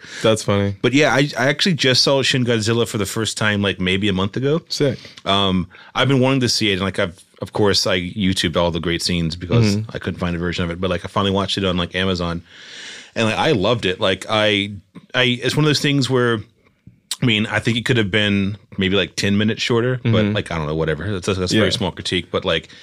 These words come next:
Speaker 2: it's one of those things where it was the first Godzilla movie I've seen in a while that was, like, truly horrifying, where, like,
Speaker 1: Mm-hmm.
Speaker 2: Godzilla felt very scary.
Speaker 1: Yeah.
Speaker 2: Particularly, um, the scene where he first uses his fire breath with, like, that score.
Speaker 1: It's so crazy.
Speaker 2: Yeah, it's, like,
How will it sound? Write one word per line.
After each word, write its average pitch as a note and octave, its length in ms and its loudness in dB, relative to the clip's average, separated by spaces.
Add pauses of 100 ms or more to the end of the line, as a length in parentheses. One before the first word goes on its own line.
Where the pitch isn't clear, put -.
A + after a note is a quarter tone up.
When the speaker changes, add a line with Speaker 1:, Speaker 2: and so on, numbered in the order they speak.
(460)
Speaker 2:
it's G2+ 160 -4
one B2 160 2
of C3 60 2
those C3 200 2
things A#2+ 300 0
where G#2+ 100 0
it G#2+ 60 -2
was G2 140 -2
the F#2+ 140 -4
first B2 520 -2
Godzilla G#2 380 0
movie G2+ 200 2
I've F#2+ 220 -2
seen - 160 0
in F#2+ 60 0
a F2+ 40 -2
while F2+ 200 0
that F2 100 -2
was, D#2 140 -6
like, D#2+ 160 -8 (100)
truly G2+ 400 0
horrifying, D#2+ 600 -2
where, E2 100 -2
like, E2 120 -2
Speaker 1:
Mm-hmm. A#2+ 120 6
Speaker 2:
Godzilla G#2 340 2
felt F#2 380 0
very F2 380 -2
scary. E2+ 560 0
Speaker 1:
Yeah. A2 300 2 (100)
Speaker 2:
Particularly, B2 840 2
um, E2+ 600 -2 (540)
the G2 100 0
scene G#2+ 340 0
where G2+ 80 0
he F#2+ 80 -6
first F2+ 380 -2
uses G2 220 0
his F2+ 320 0 (100)
fire F#2+ 400 0
breath D#2+ 340 -2
with, F2+ 140 -4
like, E2+ 200 -2
that - 160 -6
score. A#2+ 680 2
Speaker 1:
It's A#2+ 100 0
so C3 180 2
crazy. A2+ 480 0
Speaker 2:
Yeah, G2+ 200 0
it's, F2 260 0
like, F#2+ 260 -2